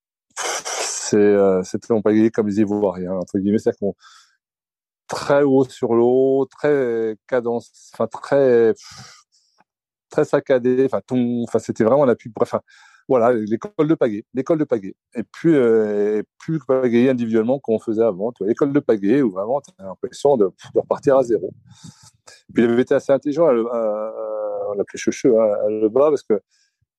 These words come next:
à la suite de ces, de ces consignes-là, d'emblée, nous avons fait en chrono, et je pense qu'il a même dû mentir sur les chronos, mais d'emblée, on a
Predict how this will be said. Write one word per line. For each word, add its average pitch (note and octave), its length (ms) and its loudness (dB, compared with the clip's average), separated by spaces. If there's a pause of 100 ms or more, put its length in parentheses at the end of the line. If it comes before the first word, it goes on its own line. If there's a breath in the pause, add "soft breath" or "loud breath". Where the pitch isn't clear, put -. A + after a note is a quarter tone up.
(580)
à C3+ 220 -2
la B2+ 100 0
suite C3 220 -4
de A2+ 100 2
ces, - 180 -6
de G#2 140 -4
ces - 160 -10
consignes-là, B2 480 0
d'emblée, C#3 500 2
nous A2 180 -6
avons G#2 80 -2
fait - 120 -20
en A2+ 100 -6
chrono, D3 400 2
et B2+ 40 0
je - 180 -4
pense D3 260 -2
qu'il - 240 -8
a A2 40 2
même A2 100 0
dû A2 100 -4
mentir A2+ 340 -2
sur - 140 -10
les G#2 60 -6
chronos, C#3 320 0
mais A2+ 80 -4
d'emblée, G#2+ 260 0
on C#3 80 2
a G2+ 120 -6